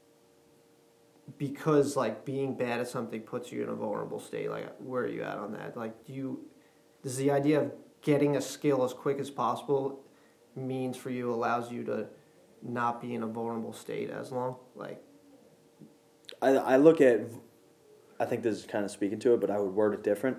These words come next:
Speaker 2: I look at vulnerability as a weakness, and I look at if you can identify in a weakness, you sh-,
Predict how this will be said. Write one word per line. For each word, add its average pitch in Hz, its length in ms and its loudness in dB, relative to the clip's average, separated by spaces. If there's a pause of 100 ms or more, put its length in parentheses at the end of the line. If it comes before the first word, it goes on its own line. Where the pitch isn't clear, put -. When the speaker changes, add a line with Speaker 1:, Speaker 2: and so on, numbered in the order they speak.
Speaker 2:
I 120 100 0
look 127 200 8
at 107 280 4
vulnerability 107 920 4
as 98 180 -4
a 95 40 -2
weakness, 95 720 -6 (1000)
and 110 120 -4
I 113 200 6
look 117 300 4
at 104 220 2
if - 180 -4
you 113 100 -2
can 110 180 -2
identify 110 720 0
in 104 80 -2
a 98 60 0
weakness, 101 500 0
you 107 100 -2
sh-, 98 140 -8